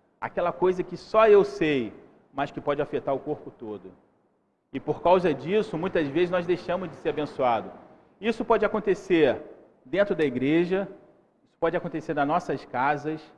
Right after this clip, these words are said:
Às vezes, as coisas não tão acontecendo dentro das nossas casas, pode ter algum pecado oculto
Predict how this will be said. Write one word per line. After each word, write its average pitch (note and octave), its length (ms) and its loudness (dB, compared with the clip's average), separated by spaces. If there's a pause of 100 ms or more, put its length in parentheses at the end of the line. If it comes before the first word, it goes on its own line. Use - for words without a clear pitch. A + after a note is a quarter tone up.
(540)
Às B2+ 240 -4
vezes, D3+ 640 0 (960)
as D3+ 200 -2
coisas G3 260 6
não G3+ 80 -2
tão F#3+ 140 2
acontecendo F#3+ 680 0
dentro A3 280 0
das G3 160 2
nossas F3+ 400 0
casas, E3+ 580 2 (580)
pode F3 220 -2
ter G3+ 160 0
algum G#3+ 300 2
pecado G#3+ 400 0
oculto A#3 580 -2